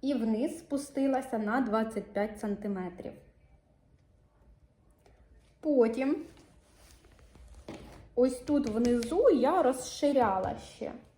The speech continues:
тому що ми робили мірку, пам'ятаєте, ось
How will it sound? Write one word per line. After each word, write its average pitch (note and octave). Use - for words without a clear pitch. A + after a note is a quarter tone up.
тому A#3+
що G#3
ми D4
робили A#3+
мірку, A#3+
пам'ятаєте, G#3
ось G#3+